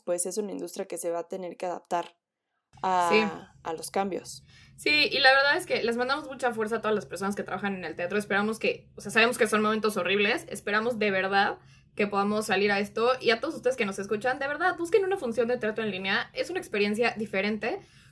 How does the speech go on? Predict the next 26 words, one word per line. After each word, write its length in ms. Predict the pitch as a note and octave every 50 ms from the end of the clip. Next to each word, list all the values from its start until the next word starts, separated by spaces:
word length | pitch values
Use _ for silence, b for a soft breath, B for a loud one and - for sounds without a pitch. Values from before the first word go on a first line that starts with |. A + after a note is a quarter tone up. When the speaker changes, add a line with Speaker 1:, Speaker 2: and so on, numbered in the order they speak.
| B -
Speaker 2:
pero, 180 | - C#4+ C#4 C#4+ C#4+ C#4 C4+ -
pues, 100 | E4 D#4+
seguro 260 | - G4 F#4+ G#4 A#4
tienen 200 | A4+ G#4+ G4+ F#4+
una 160 | E4+ E4 - -
pantalla 400 | - F3 F3 - F#3+ F#3 G3+ G3+
de 100 | F#3 E3+
buen 160 | F3 F#3 G3
tamaño 300 | G3 F#3 F#3 F#3 F3+ F#3
ahí 120 | F#3 F#3 F#3
en 100 | F3+ F3
casa 500 | - E3+ - - - F#3 F#3+ G#3+ A3+ -
y, 480 | - - - F#3+ F#3+ F#3+ G3 - - - _ _ - -
y 160 | - - D4
no 160 | D#4 D#4+ D#4+
está 160 | E4 - A4
tan 140 | - - A3+
mal. 200 | G#3 G3+ F#3+ - -
O 60 | G#3
sea, 240 | G#3 A3+ G#3 G#3 G3+
de 120 | G#3 A#3
verdad 260 | A#3 B3 B3+ C#4+ C#4+ C#4+
no 80 | D4
está 200 | D4 D4+ D#4 -
tan 160 | - G3+ F#3+ F#3+
mal. 200 | F#3+ G3+ A3+